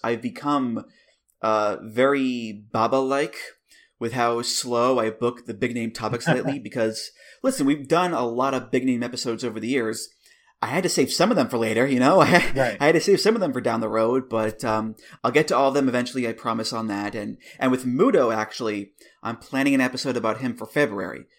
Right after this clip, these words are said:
Speaker 1: 'cause that's when he retires. So I figure, you know, no better time to do that one.
Speaker 2: Mm,
Speaker 1: Um,
Speaker 2: and he's had many, yeah.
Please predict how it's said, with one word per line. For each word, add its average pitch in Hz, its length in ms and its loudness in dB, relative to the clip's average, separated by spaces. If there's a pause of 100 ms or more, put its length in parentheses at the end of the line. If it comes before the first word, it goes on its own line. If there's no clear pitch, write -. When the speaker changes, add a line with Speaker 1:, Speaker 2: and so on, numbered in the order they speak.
(120)
Speaker 1:
'cause - 80 -16
that's 127 160 0
when 131 80 -2
he 117 80 -2
retires. 98 640 -6 (340)
So - 140 -6
I 113 60 0
figure, 117 300 -4
you 110 100 -8
know, 101 260 -8 (260)
no 127 100 0
better 127 160 2
time 123 180 -4
to 113 60 -6
do 110 120 -2
that 104 220 -2
one. 67 220 -12 (260)
Speaker 2:
Mm, 110 40 -2
Speaker 1:
Um, 98 300 -2
Speaker 2:
and 139 140 -8 (100)
he's 170 240 0
had 165 200 6
many, 135 420 0
yeah. 107 380 -6